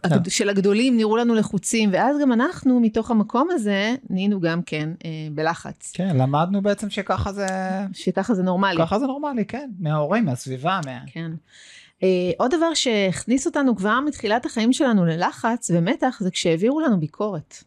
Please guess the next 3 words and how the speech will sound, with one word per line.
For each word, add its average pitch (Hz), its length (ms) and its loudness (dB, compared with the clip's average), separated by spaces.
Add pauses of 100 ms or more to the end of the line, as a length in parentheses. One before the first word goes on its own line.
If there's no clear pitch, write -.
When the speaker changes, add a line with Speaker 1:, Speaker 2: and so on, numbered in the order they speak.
(640)
Speaker 1:
כשהעבירו 208 520 2
עלינו 214 320 0
ביקורת, 175 680 -4